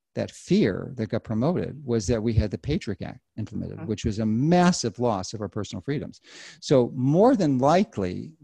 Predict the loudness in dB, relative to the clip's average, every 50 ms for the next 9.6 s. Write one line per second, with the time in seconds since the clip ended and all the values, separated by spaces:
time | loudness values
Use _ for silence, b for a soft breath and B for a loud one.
0 | -20 -16 -12 -6 -6 -4 2 4 4 4 4 2 -2 0 4 2 2 2 2 -2
1 | -6 _ _ 0 0 2 2 0 0 -2 -2 -2 -2 -2 _ -4 -4 0 2 2
2 | 2 4 2 0 -2 -4 -2 -4 -4 -6 _ _ -6 -2 0 2 4 6 6 6
3 | 8 6 6 4 4 0 0 -2 -10 -14 -14 -16 _ _ -14 -14 -10 _ -6 -6
4 | -6 -6 -10 -12 _ -10 -8 -8 -6 -6 -6 -8 -6 _ -4 -2 -2 -2 -4 -4
5 | -4 -4 -4 -2 -4 -4 -6 -4 -6 -6 -6 -8 -6 -4 -4 -4 -2 -2 -4 -4
6 | -4 -4 -4 -2 -2 -2 -2 -4 -4 -4 -6 -8 -8 -8 -12 -16 _ _ _ _
7 | _ -6 -6 -6 -10 -14 0 4 4 4 6 6 6 6 6 4 4 4 4 6
8 | 4 4 2 2 0 2 4 4 4 6 4 4 4 4 4 2 0 0 -4 _
9 | b b b b b b b _ -8 -8 -8